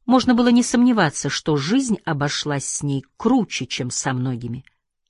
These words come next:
Но это никак не отразилось на ее внешности. Она предложила мне бутылку, я взял ее и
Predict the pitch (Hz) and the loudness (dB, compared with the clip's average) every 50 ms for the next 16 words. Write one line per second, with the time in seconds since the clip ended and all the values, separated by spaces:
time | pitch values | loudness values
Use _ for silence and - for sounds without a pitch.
0 | _ _ _ _ _ _ _ _ _ _ _ - - 156 160 151 147 - 156 139 | _ _ _ _ _ _ _ _ _ _ _ -6 -2 0 2 2 2 0 -2 -2
1 | 143 135 - 208 226 233 - - 214 202 - 202 190 185 175 175 170 170 160 - | -2 -2 0 -2 -4 -2 -2 -4 -4 -2 -2 -2 -2 -2 -2 -2 -4 -4 -6 -6
2 | - - 156 147 143 143 143 135 135 127 123 120 - - - 127 - - - - | -6 -4 -4 -4 -2 -2 -2 -2 -2 -2 -2 -4 -8 -10 -12 -12 -12 -12 -14 -14
3 | - - _ _ _ _ _ _ _ _ _ _ _ _ _ _ _ _ _ _ | -18 -20 _ _ _ _ _ _ _ _ _ _ _ _ _ _ _ _ _ _
4 | _ _ _ _ _ _ _ _ _ _ _ _ _ _ _ _ _ _ _ _ | _ _ _ _ _ _ _ _ _ _ _ _ _ _ _ _ _ _ _ _
5 | _ _ - 185 196 202 196 - 202 190 202 190 180 196 190 190 190 190 180 190 | _ _ -2 2 2 2 4 2 4 4 4 4 4 4 4 6 4 4 4 2
6 | 190 - 247 254 240 247 - 170 143 135 - _ _ _ _ _ _ _ _ _ | 0 2 0 0 0 0 -2 -4 -2 -4 -8 _ _ _ _ _ _ _ _ _
7 | _ _ - 160 156 190 185 170 165 151 170 226 254 240 208 185 160 156 151 - | _ _ -4 0 2 2 2 2 0 2 4 4 4 4 4 2 2 0 0 0
8 | - 185 190 196 185 | 0 0 0 0 -2